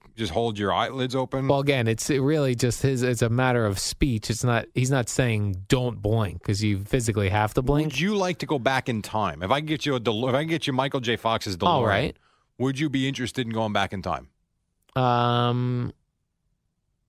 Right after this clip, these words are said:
Speaker 2: Well, I would
Speaker 1: No
Speaker 2: say
Speaker 1: guarantee you come back.
Speaker 2: Yeah, no, I'm gonna say no then.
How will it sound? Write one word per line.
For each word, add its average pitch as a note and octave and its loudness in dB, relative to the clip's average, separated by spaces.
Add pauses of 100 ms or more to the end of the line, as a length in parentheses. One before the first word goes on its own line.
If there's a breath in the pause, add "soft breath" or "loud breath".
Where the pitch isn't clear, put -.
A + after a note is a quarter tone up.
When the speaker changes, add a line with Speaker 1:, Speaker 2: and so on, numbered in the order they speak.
(600)
Speaker 2:
Well, D#3+ 2
I C#3 4
would C#3+ 2
Speaker 1:
No F3 2
Speaker 2:
say F3+ 2
Speaker 1:
guarantee F3+ 2
you E3+ 2
come D3+ 0
back. G2+ -2 (160)
Speaker 2:
Yeah, B2+ 2
no, C3+ 4
I'm C#3 4
gonna C3+ 2
say C#3 2
no A2+ 2
then. F2 -2